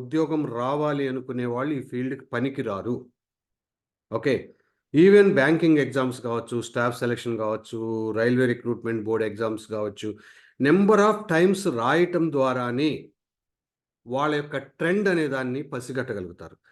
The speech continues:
అప్పుడు మీకు తెలియకుండానే ఆ ట్రెండ్‌కి అనుకూలంగా ప్రిపేర్ అవుతూ ఉంటారు. Of course, గుడ్ మెంటార్‌షిప్ ఉంటే మీరు ట్రెండ్‌ని ఈజీగా ఫేస్ చేయగలుగుతారు. కాబట్టి మీకు తక్కువ టైంలో ఫలితాలు రావటానికి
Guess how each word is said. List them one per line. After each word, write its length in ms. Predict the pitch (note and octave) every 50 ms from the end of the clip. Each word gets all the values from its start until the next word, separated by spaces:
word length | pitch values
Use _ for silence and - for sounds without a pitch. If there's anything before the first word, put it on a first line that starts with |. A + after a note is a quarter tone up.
| _ _ _ - _ - -
అప్పుడు 260 | D3 D3+ F#3 A3 G#3+ G3
మీకు 140 | F#3+ F#3 F#3 -
తెలియకుండానే 640 | D#3 D#3 F3+ G3 F#3 F#3 F3 D#3+ D#3 D3+ D3+ E3
ఆ 120 | E3+ D3 C3 B2+ -
ట్రెండ్‌కి 360 | C3 B2+ C3+ D#3 E3+ - E3 C#3
అనుకూలంగా 460 | C3 C3+ C#3 C#3 B2 A#2+ A#2+ B2+ D#3 D#3 -
ప్రిపేర్ 340 | B2 A#2+ A#2+ C#3 D3 D3 C3 A#2
అవుతూ 200 | A2 A2 - C3+
ఉంటారు. 380 | A#2 G#2+ F#2 F2 - F2 - _ _ _ _ _ _ -
Of 120 | B2+ B2+ - -
course, 220 | F#3 F3 E3 - B2 G#2+
గుడ్ 160 | B2+ C3+ C#3+ D#3 C#3+ C3+
మెంటార్‌షిప్ 580 | C3+ C#3 C#3+ D3+ D3 D3 - - B2 - - A#2
ఉంటే 220 | A2+ G#2+ A#2+ C3+ C3+ G#2+ - - - _ _ _ - A#2+
మీరు 200 | B2 B2 A2 A2+ B2 - -
ట్రెండ్‌ని 360 | B2+ C3+ C#3 C#3+ D3+ D3 C3 A#2+ B2+
ఈజీగా 360 | C3+ B2 C3+ C#3 B2+ A#2+ C3 B2 B2+ -
ఫేస్ 180 | A2+ A2+ A2 - B2
చేయగలుగుతారు. 560 | A#2 G#2+ G#2 A2 A2 A2 A2 C3+ C3+ D3 D#3 D#3 - - - - - - _ -
కాబట్టి 320 | - - D#3+ F3 E3 E3+ E3 D#3+
మీకు 200 | D3+ - A#2+ A#2 A2 G#2+ G#2+ - F3
తక్కువ 280 | F3 F3 - A3 A3+
టైంలో 420 | G3+ G3+ F#3 E3 D#3 D#3 D#3 E3 F3+ F3 - _ -
ఫలితాలు 380 | C#3 C3+ C#3 C3+ D3+ D3+ C#3+ C3 B2 A#2+
రావటానికి 680 | A#2+ A#2+ A#2+ A#2+ A#2 A#2 A#2+ A#2+ E3 F3 F3 F3